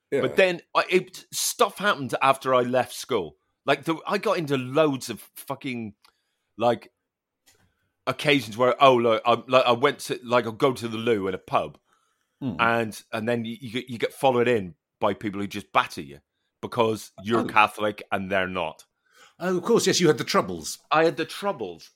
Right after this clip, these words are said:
Speaker 2: And, and here's
Speaker 1: Hmm.
Speaker 2: the thing. I just, n-, now when stuff happens,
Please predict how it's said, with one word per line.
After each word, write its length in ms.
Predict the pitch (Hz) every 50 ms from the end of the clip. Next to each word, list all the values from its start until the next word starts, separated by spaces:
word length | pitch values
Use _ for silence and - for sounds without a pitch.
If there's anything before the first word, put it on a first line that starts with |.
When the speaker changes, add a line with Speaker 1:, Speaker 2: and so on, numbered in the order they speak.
| _ -
Speaker 2:
And, 280 | 156 170 170 170 160 - -
and 120 | 190 196
here's 220 | 208 220 220 -
Speaker 1:
Hmm. 60 | - 147
Speaker 2:
the 40 |
thing. 340 | - - 185 151 107 90 80 _ _ _ _ _ _ _ _ _ _ _
I 80 | - 151
just, 380 | 151 190 196 196 - - - - _ _ _ 147
n-, 180 | 139 147 151 _ _ _ _ -
now 360 | 147 143 156 180 185 185 185
when 340 | 175 151 147 156 147 143 127
stuff 380 | - - - - 139 - -
happens, 580 | - 135 135 120 - 95 80 82 82 - -